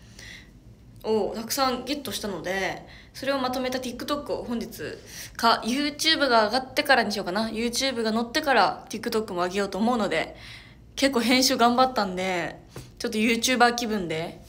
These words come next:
頑張ったので、ぜひとも皆さんご覧くださいという感じでございます。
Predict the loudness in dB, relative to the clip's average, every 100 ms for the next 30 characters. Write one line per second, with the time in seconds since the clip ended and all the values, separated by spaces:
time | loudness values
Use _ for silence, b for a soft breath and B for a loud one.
0 | -14 -6 -4 -2 -4 -6 -6 -6 -6 -4
1 | -2 -2 -4 -6 -6 -10 -18 B B B
2 | -10 -8 -8 -10 -10 -20 -20 -20 -6 4
3 | 6 6 0 -4 -4 -4 -8 -10 -14 -14
4 | -12 -12 -14 -16 -18 -14 -10 -8 -8 -10
5 | -10 -12